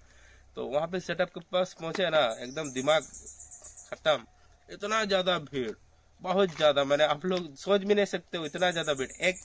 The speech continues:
inch भी video बनाने के लिए मौका नहीं मिल रहा था। सब नाच रहा है, किसका हाथ लग जा रहा है।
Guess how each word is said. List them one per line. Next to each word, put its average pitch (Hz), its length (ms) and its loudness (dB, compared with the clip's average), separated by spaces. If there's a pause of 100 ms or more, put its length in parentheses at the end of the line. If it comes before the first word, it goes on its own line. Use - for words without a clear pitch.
inch 190 240 -4
भी 196 220 -2
video 165 260 -2
बनाने 160 320 0
के 165 140 -8
लिए 160 120 -4
मौका 139 260 -2
नहीं 139 140 -2
मिल 123 140 -6
रहा 113 160 -10
था। - 120 -16 (480)
सब 175 280 -2
नाच 165 380 0
रहा 165 220 2
है, 151 140 2 (420)
किसका 139 280 -2
हाथ 131 300 2
लग 147 260 0
जा 147 140 4
रहा 147 200 6
है। 110 140 -2